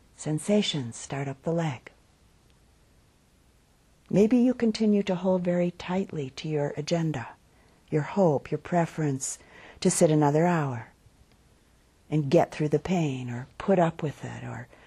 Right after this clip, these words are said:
tough it out or find a way to get rid of it or try to ignore it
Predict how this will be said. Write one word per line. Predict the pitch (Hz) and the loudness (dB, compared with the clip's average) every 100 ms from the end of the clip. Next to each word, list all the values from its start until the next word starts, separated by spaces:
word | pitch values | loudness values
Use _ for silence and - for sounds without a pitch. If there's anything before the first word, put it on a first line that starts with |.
| - | -10
tough | - 180 - | 0 2 4
it | 175 | 2
out | 160 147 139 | 2 0 -4
or | 131 123 _ _ _ _ _ | -6 -10 _ _ _ _ _
find | - 170 | 0 2
a | 165 | 4
way | 160 | 4
to | 160 | 2
get | 160 170 | 0 -2
rid | 165 151 | -2 -4
of | 147 | -6
it | 127 - _ _ _ _ _ _ _ _ - | -12 -16 _ _ _ _ _ _ _ _ -12
or | |
try | 143 160 | -4 0
to | 147 160 | 4 4
ignore | 175 220 233 208 | 6 6 6 4
it | 147 | 2